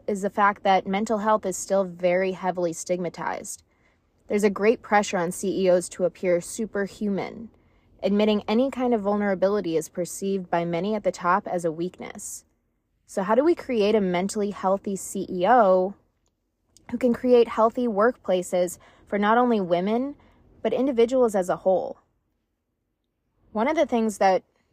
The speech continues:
we need to promote is setting boundaries to protect your peace. If you go on your phone and look at the top right corner and pull down, there's that do not disturb button.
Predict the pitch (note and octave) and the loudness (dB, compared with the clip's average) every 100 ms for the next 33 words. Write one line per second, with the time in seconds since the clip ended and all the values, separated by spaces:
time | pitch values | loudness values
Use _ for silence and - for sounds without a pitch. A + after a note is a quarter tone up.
0 | _ G#3 G3 F#3+ - F#3+ F#3 F3 E3+ - | _ -6 -4 -6 -8 -4 0 0 0 -2
1 | F#3+ G3+ F3+ F3 F3 F3 E3+ - F3+ - | -2 -2 0 0 0 -4 -6 -6 -8 -6
2 | E3 - D3 - - G#3 - - _ _ | -8 -8 -14 -14 -16 -16 -18 -20 _ _
3 | _ _ _ - G#3 A3+ C#4 D#4 C4+ G3+ | _ _ _ -10 4 4 4 0 0 2
4 | F#3+ F#3+ G3 F#3 F3+ F#3+ F3+ F#3 F3 F3+ | 2 2 0 -2 -2 -2 -2 0 2 2
5 | E3 - F3+ F#3 F3+ - F3+ F3+ F3 F3+ | 2 0 -4 -4 -4 -4 -2 0 -2 -2
6 | F#3 G3 _ - F#3 E3+ D#3+ - F#3+ G3 | -4 -6 _ -4 -2 0 -2 -2 -4 -2
7 | G#3+ G#3+ G3 - G3 F#3+ D#3+ - F#2 | -2 -4 -8 -4 -4 -2 -4 -6 -12